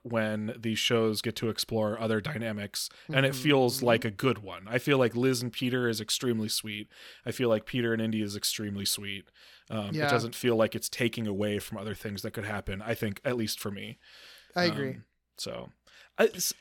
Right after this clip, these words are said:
Speaker 1: not safe for worse stuff. I honestly, like,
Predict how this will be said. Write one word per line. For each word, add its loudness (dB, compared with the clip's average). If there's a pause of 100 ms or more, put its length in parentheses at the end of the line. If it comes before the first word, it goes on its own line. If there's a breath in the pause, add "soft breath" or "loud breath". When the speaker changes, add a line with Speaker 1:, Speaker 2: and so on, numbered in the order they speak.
Speaker 1:
not 6
safe 6
for 2
worse 4
stuff. 6
I 6
honestly, 4
like, 6